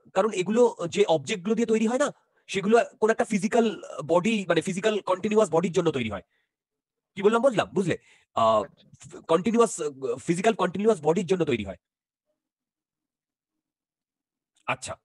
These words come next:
এইবারে ভেবে দেখো, এই ডায়াগ্রামটা বা এই ফিজিক্যাল পেন্ডুলাম, একে যদি আমি সামান্য এই দিকে নিয়ে ছেড়ে দিই, মানে এরকম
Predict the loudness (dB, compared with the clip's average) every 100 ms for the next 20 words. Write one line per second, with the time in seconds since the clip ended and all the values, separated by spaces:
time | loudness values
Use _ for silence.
0 | _ _ _ _ _ _ _ -6 0 0
1 | -2 -8 _ _ _ _ _ _ _ _
2 | _ _ _ -10 -2 0 -2 -4 -10 _
3 | _ _ _ _ _ _ _ _ _ _
4 | _ _ _ _ _ -4 -2 0 -2 -2
5 | -6 -6 -18 -6 -6 0 0 0 -6 -4
6 | -4 -4 -6 -10 -14 _ _ -2 0 0
7 | 2 0 -2 0 2 2 2 0 0 0
8 | 0 0 -2 -2 -8 _ _ _ -4 -2
9 | -2 -4